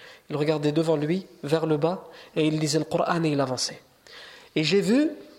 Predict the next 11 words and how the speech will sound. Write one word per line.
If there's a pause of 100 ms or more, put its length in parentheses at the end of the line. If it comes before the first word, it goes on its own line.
Wa
Abu
Bakr
yukthiru
liltifat. » (680)
Et
Abu
Bakr,
Siddiq
radiyallahu
anhu,